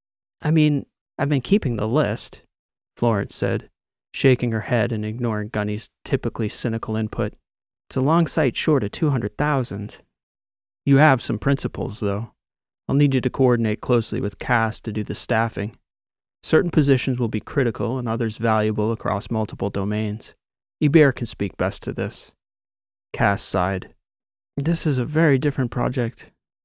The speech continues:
Very different. Who are the musts? Florence asked. I've got a long list of good people to have, Julian, but I need to know who's irreplaceable so I can start there.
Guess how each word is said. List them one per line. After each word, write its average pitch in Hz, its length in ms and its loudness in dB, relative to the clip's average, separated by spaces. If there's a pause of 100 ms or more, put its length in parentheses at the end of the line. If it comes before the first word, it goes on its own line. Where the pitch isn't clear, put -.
(160)
Very 131 400 4
different. 98 480 -8 (840)
Who 196 120 8
are 202 60 10
the 185 80 2
musts? 143 680 -2 (360)
Florence 104 400 -2
asked. 104 440 -6 (640)
I've - 140 -2
got 180 120 4
a 127 60 0
long 139 280 2
list 135 240 -2
of 113 100 -4
good 135 200 2
people 127 280 -2
to 107 80 -4
have, 131 320 2
Julian, 113 480 -4 (540)
but 139 100 0
I 151 80 6
need 165 180 4
to - 80 -4
know 127 220 2
who's 127 180 -2
irreplaceable 123 840 0
so 120 140 -4
I 117 80 0
can 127 140 -6
start 117 360 -2
there. 117 340 -2